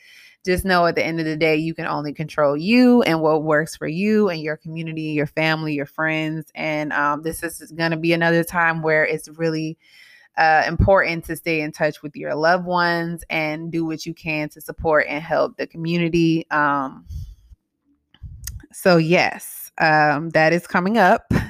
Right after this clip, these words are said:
So prepare yourself. It's coming up, like, literally soon. So <laughs> prepare yourself. Okay. So with that being said, let me take, drink some water. With that being said,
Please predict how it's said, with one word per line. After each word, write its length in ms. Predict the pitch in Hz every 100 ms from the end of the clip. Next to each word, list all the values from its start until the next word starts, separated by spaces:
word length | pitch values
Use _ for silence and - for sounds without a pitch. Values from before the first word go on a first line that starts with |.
| 226
So 320 | 202 165 156
prepare 400 | 151 156 190 175
yourself. 500 | 151 147 - 131 104
It's 100 | 151
coming 220 | - 175
up, 140 | 165 156
like, 260 | 156 147
literally 420 | 156 156 147 139 139
soon. 280 | 147 90 - 175
So 240 | - - - 214 - - -
<laughs> 400 | - - - -
prepare 320 | 170 185 160
yourself. 380 | 131 - - _ _ - - _ _ _ _ _ _
Okay. 380 | 214 202 147 - _ _ - - - - -
So 400 | - 208 233 240 - _ - - - _ - - _ -
with 100 | 185
that 200 | 208 320
being 220 | 214 156
said, 260 | 170 156 151
let 80 | 160
me 100 | 190
take, 300 | 175 165 165
drink 220 | 156 -
some 140 | - -
water. 280 | - - - - - - - - - - - _ _ _ _ _ _ _ - _ _ _ _ _ _ - - - - - _ _ - - - - -
With 140 | 190
that 220 | 180 277
being 240 | 226 180 175
said, 460 | - 151 151 180